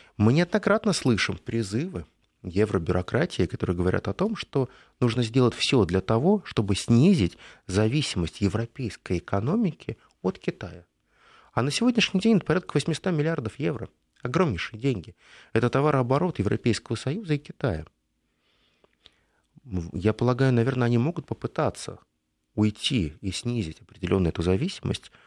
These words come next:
но если где-то убывает, где-то прибывает, надо всегда понимать, чем ты это можешь заменить. Если ты готов поссориться с Китаем, либо ты готов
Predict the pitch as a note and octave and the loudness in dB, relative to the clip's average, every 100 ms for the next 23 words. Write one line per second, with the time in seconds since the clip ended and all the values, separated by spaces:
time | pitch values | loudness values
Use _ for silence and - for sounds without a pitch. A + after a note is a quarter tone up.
0 | - - - - G2 A2 D#3 D3+ B2+ D3 | -20 -20 -20 -2 2 2 2 0 2 0
1 | - C3+ C3+ F#3 G#3+ C3+ C#3 C3+ C3 C#3 | 2 2 2 0 -2 -2 -2 -2 -4 -2
2 | D#3 D3+ F2 E2 - G#2+ A2+ - C3 D3+ | -2 -2 -4 -8 -2 0 0 -2 -2 -2
3 | - C#3 D#3+ F#3+ - - F3 D#3 D#3 D3+ | 0 -2 0 -2 -2 0 0 0 -4 -4
4 | C3 B2 C3 - _ A2 A#2 C3 D3+ G#2 | -8 -8 -10 -12 _ -2 0 0 -2 -4
5 | - - _ _ _ _ _ _ _ _ | -6 -20 _ _ _ _ _ _ _ _
6 | _ _ _ _ - F2+ A#2 - A3 A3+ | _ _ _ _ -10 -2 0 0 0 0
7 | F#3 C3+ G2 A2 - B2 F3 D#3 - - | 0 0 0 -2 0 0 2 -2 -2 -6
8 | - F2+ F2 - - - - _ _ _ | -4 -4 -4 -8 -20 -20 -20 _ _ _
9 | - F#2 A2+ - F3 D#3 E3 D3+ | 0 2 2 0 0 0 0 -4